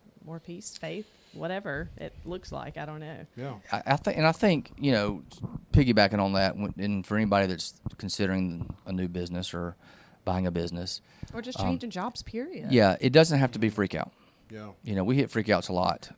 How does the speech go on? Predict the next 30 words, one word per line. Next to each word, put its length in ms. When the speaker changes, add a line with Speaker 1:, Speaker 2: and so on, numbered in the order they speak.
Speaker 3:
through, 360
throughout 340
that 140
time. 360
Like, 200
"What 160
are 20
we 100
doing?" 480
You 100
know, 300
"We're 80
gonna 120
be 60
homeless." 640
I 40
mean, 180
it, 120
it 80
all 140
go, 180
it 100
goes, 300
it 80
goes 200
through 120
your 100
mind. 300
Speaker 2:
<laughs> 80
Right, 160